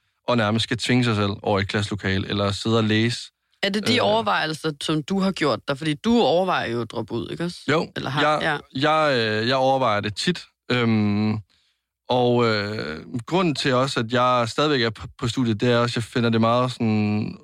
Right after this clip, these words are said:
Speaker 1: uoverskueligt at skulle droppe ud.
Speaker 2: Mm.
Speaker 1: Fordi så skal jeg lige pludselig til at tage stilling til, hvad jeg så skal.
Speaker 2: Mm.
Speaker 1: Og det er jo lige præcis det, at der gør, sådan, at man ikke kan magte det, og sådan er irriterende, og, og så skal man have et ligegyldigt arbejde igen, hvor man ligesom bare skal, ja,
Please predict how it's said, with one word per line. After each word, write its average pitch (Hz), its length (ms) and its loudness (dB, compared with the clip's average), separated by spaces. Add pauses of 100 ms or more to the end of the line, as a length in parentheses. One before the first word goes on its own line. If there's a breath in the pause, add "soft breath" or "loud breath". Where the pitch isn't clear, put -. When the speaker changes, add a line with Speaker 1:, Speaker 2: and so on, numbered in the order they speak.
Speaker 1:
uoverskueligt 117 840 0
at 107 60 -6
skulle 107 160 -4
droppe 107 220 0
ud. 113 160 2 (180)
Speaker 2:
Mm. 170 340 0
Speaker 1:
Fordi 135 180 2
så 147 120 -2
skal 143 140 -2
jeg 135 40 0
lige 135 120 2
pludselig 127 320 -4 (100)
til 156 100 -2
at 127 80 -2
tage 117 140 -4
stilling 139 280 0
til, 113 100 -2
hvad 107 100 2
jeg 101 80 0
så 143 160 0
skal. 101 220 -2 (140)
Speaker 2:
Mm. 147 240 -4 (300 loud breath)
Speaker 1:
Og 127 100 0
det 131 60 0
er - 20 4
jo 131 60 2
lige 151 140 4
præcis 127 480 0 (100)
det, 165 180 2
at 113 300 -2
der 104 120 0
gør, 120 340 2
sådan, 120 200 -8
at 107 120 0
man 113 140 2
ikke 120 120 -2
kan 127 120 0
magte 117 420 0
det, 101 80 -2
og 107 140 -4
sådan 107 200 -4
er 98 40 -2
irriterende, 101 720 -2
og, 101 400 -2 (680 soft breath)
og 113 160 0
så 135 140 0
skal 127 160 0
man 113 100 2
have 127 100 2
et 123 80 -2
ligegyldigt 123 380 2
arbejde 110 400 0
igen, 117 380 0
hvor 107 140 0
man 98 240 0
ligesom 101 260 -2
bare 101 220 -2
skal, 101 340 -6 (380)
ja, 104 160 0